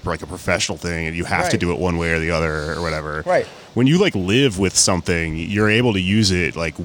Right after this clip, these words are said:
Speaker 1: way more fluidly and interestingly than if you're just like, you know, "No, I have to carve out this identity for myself. I'm a punk guy, I'm a metal guy, or I'm a folk guy," or
Speaker 2: Right.
Speaker 1: whatever.
Speaker 2: Some days I'll wear a cardigan and fucking, like,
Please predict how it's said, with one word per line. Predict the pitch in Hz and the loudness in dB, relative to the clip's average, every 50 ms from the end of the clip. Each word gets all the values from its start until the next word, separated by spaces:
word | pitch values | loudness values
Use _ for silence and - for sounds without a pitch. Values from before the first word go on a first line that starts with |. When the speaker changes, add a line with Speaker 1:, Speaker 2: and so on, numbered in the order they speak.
| 78 - - 101 | -12 -8 -4 0
Speaker 1:
way | 107 113 104 101 98 92 87 87 85 82 82 - - - - - - - - - - - - - | 2 4 4 4 2 2 0 0 0 -2 -2 -4 -8 -18 -20 -20 -20 -20 -20 -20 -20 -20 -16 -2
more | - 120 117 104 | 2 2 2 2
fluidly | - - - - 107 107 110 113 107 87 92 92 87 85 | 2 -2 -4 0 4 4 6 4 4 2 2 2 2 2
and | 82 | 2
interestingly | 85 87 - 95 85 - - 92 82 78 78 80 78 | 2 0 0 0 -2 -2 -2 0 -2 -2 -2 -4 -4
than | 76 87 82 78 | -4 -4 -4 -4
if | 80 78 - - | -4 -4 -4 -4
you're | 87 82 76 | -4 -4 -4
just | 73 85 82 - - - - - - - | -4 -4 0 0 0 -2 -2 -10 -10 -6
like, | 82 78 78 78 76 - - - - - - - - | -4 -2 -2 -2 -4 -6 -12 -18 -18 -20 -20 -8 -6
you | 85 | -6
know, | 76 69 69 | -4 -4 -4
"No, | 78 98 104 | -2 0 0
I | 95 90 95 | 2 2 2
have | 90 104 101 - | 2 0 0 -2
to | - | -4
carve | - - - - 110 107 107 104 | -4 -2 -2 0 2 0 2 2
out | 104 92 92 | 0 0 0
this | 107 98 - | 0 0 0
identity | 90 87 85 - 90 90 92 90 87 | 0 0 -2 -2 -2 -2 -2 -4 -6
for | - - | -6 -8
myself. | 85 80 78 - - 95 78 76 - | -8 -6 -2 -2 -2 -2 -2 -4 -2
I'm | 85 95 104 | -2 0 0
a | 87 | 0
punk | - - 113 101 92 - | 0 2 2 2 0 0
guy, | - 90 85 80 78 | 0 0 0 0 0
I'm | 80 82 | -2 -4
a | 80 | -4
metal | 80 82 82 80 80 | -4 -4 -4 -4 -4
guy, | 78 82 78 78 76 76 | -4 -2 -2 -2 -2 -4
or | 73 73 76 | -4 -6 -6
I'm | 76 | -8
a | 76 | -8
folk | 78 - 78 76 - | -6 -6 -6 -6 -4
guy," | - 71 | -6 -4
or | 73 156 | -2 -2
Speaker 2:
Right. | 151 | -4
Speaker 1:
whatever. | - 73 71 71 73 78 76 - - - - - - - - - | -4 -4 -6 -6 -6 -8 -8 -10 -12 -4 -4 -4 -4 -4 -8 -12
Speaker 2:
Some | - - 208 202 190 | -4 -2 -2 0 2
days | 190 208 202 165 | 0 0 2 2
I'll | 190 180 175 | 2 2 2
wear | 185 190 180 | 2 2 0
a | 170 | 0
cardigan | - - 151 156 165 165 170 156 180 180 180 175 165 - - - - _ _ | -2 2 4 4 4 4 2 2 0 0 0 -2 -8 -14 -18 -20 -20 _ _
and | - 147 | -12 -12
fucking, | 139 - 160 156 156 - 156 151 143 147 | 0 4 4 4 4 2 -4 -4 0 0
like, | 143 143 143 139 | 0 0 0 0